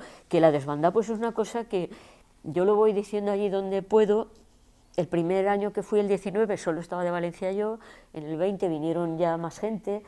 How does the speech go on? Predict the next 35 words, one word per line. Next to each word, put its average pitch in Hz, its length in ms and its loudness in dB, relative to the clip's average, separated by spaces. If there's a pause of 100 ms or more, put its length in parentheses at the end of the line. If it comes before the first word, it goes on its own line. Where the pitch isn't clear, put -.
(160)
no 156 200 -2
porque 143 380 -4
yo 147 160 0
diera 143 220 0
las 139 180 -2
charlas, - 400 0 (240)
o - 20 -20
sea, - 280 -8 (200)
nadie 160 300 -2
me 170 120 -2
hizo 175 180 -4
caso 180 240 -2
y - 20 -2
no 226 140 -6
vino 170 180 -6
nadie 170 200 -4
de 165 40 -2
Valencia, 156 360 -6
pero 151 140 -6
sí 185 140 -2
vino 180 220 0
gente 165 320 -2
de 160 180 2 (260)
pueblos 180 360 8
de 165 180 2
cerca 165 320 4
de 147 80 0
Valencia, 220 540 -2 (280)
porque - 220 -4
se - 140 -6
enterarían 151 420 0
por 202 120 -4
sus 156 120 -8
propios 127 360 -4
medios. 143 260 -4